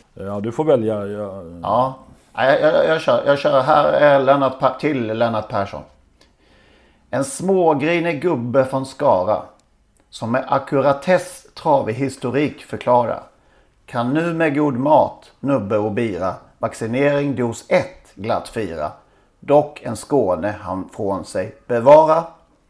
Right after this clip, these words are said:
Speaker 1: Ja.
Speaker 2: Ja.
Speaker 1: Avslutningen var ju fullständigt suverän. Eh, han har uppfattat <laughs> klart och tydligt att Skåne inte är min favoritdryck.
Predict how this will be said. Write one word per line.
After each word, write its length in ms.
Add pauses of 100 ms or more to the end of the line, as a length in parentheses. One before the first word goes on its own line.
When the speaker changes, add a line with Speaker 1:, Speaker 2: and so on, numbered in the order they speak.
(200)
Speaker 1:
Ja. 480 (680)
Speaker 2:
Ja. 260
Speaker 1:
Avslutningen 640
var 160
ju 180
fullständigt 640
suverän. 760
Eh, 60
han 140
har 160
uppfattat 640
<laughs> 80
klart 220
och 100
tydligt 360
att 160
Skåne 440
inte 300
är 320
min 360 (380)
favoritdryck. 720